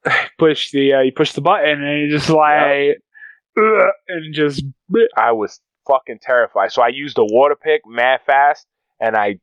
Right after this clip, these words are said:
Speaker 2: I went to bed. And the missus was like, "Oh, you should rinse with, uh, mouthwash." Like, dude, I don't wanna taste anything. Like, I, I can't risk putting anything in there.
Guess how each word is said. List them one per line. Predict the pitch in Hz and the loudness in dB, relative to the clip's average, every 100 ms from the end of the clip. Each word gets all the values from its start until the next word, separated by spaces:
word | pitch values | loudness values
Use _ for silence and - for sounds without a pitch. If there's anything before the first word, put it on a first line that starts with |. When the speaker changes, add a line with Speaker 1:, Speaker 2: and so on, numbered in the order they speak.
| _ | _
Speaker 2:
I | 113 110 110 | 0 2 0
went | 101 117 117 | -2 -4 -2
to | 113 | 0
bed. | 110 92 82 95 | 0 0 -4 -6
And | 107 | -6
the | 107 | -2
missus | 123 120 120 | -4 -4 -2
was | |
like, | 127 160 | 0 2
"Oh, | 180 | 0
you | 131 135 | -2 -6
should | - 113 98 | -4 -4 -2
rinse | 143 160 101 - - | -2 -2 -6 -20 -8
with, | 120 117 120 | -6 -2 0
uh, | 110 101 98 92 - _ _ _ _ _ _ | 2 2 0 -2 -4 _ _ _ _ _ _
mouthwash." | 117 131 156 107 92 80 - | -2 0 -2 -6 -10 -10 -6
Like, | 117 131 | -6 -2
dude, | 143 | 0
I | 127 | 0
don't | 151 | 0
wanna | 147 127 | -2 -4
taste | - 139 - - | -10 -16 -12 -10
anything. | 139 151 - - _ | -8 -8 -12 -16 _
Like, | 123 113 | -4 -2
I, | 117 127 | -2 -2
I | 117 120 - | -4 -4 -10
can't | - 139 139 - _ | -6 -2 -2 -4 _
risk | 110 120 127 - | -4 -2 -2 -4
putting | 139 120 110 | -4 -2 -2
anything | 117 107 101 | -4 -6 -6
in | 107 85 | -4 -6
there. | 52 50 - _ _ _ _ _ _ 143 165 | -14 -20 -20 _ _ _ _ _ _ -2 -2